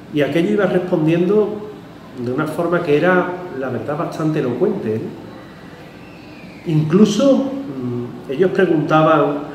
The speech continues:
eh, "¿hemos detenido al asesino?". "No". "¿Conocía a la persona muerta?". "Sí". En todo momento aquello iba contestando de una forma inteligente y además muy rápida, de una forma muy rápida.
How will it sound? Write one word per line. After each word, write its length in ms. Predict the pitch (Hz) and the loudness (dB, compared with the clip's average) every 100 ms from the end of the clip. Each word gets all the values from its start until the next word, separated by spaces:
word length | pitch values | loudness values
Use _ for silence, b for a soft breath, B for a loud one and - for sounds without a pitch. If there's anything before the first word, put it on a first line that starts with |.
| B B - - | B B -20 -14
eh, 280 | - 131 139 | -10 -6 -2
"¿hemos 300 | 165 185 214 | 0 2 2
detenido 480 | 214 196 175 185 180 | 2 0 2 4 4
al 60 | 165 | 2
asesino?". 720 | 156 160 151 165 180 247 190 113 110 113 | -2 -4 -2 2 2 2 -2 -6 -6 -2
"No". 220 | 135 117 - - - - - - - - - - - - - - | -2 -4 -10 -16 -18 -20 -20 -20 -20 -20 -20 -20 -20 -20 -20 -10
"¿Conocía 720 | - 170 156 143 - 180 220 240 | 0 2 2 0 -4 -2 -2 0
a 40 | |
la 180 | 220 190 | -2 0
persona 420 | 185 - 180 170 | -2 0 -2 0
muerta?". 540 | 143 165 180 - 240 | 2 2 2 0 -4
"Sí". 400 | - - 151 139 - - - - - - - - - - | -6 -6 -6 -6 -8 -14 -16 -18 -20 -20 -20 -20 -20 -12
En 140 | 139 123 | -10 -4
todo 220 | 160 190 | 2 2
momento 360 | 196 202 196 | 2 0 0
aquello 300 | 214 190 214 240 - - - - - - - - - | 0 0 0 -2 -8 -12 -16 -18 -20 -20 -20 -20 -12
iba 200 | 139 170 | -2 0
contestando 560 | 180 175 175 180 185 208 | 2 2 0 2 2 4
de 80 | |
una 120 | 175 175 | 4 2
forma 260 | 180 170 | 4 2
inteligente 520 | 135 139 131 151 175 | 2 0 -2 -2 0
y 20 | 208 | 2
además 220 | 175 196 | 2 0
muy 160 | 202 | 0
rápida, 460 | 180 139 117 120 110 107 - - - - - | 0 0 -6 -6 -6 -12 -16 -20 -20 -20 -12
de 80 | 151 | -4
una 120 | 175 | -4
forma 300 | 180 196 190 | -2 -2 -2
muy 200 | 165 175 | 0 0
rápida. 380 | 147 120 110 104 | -2 -6 -6 -10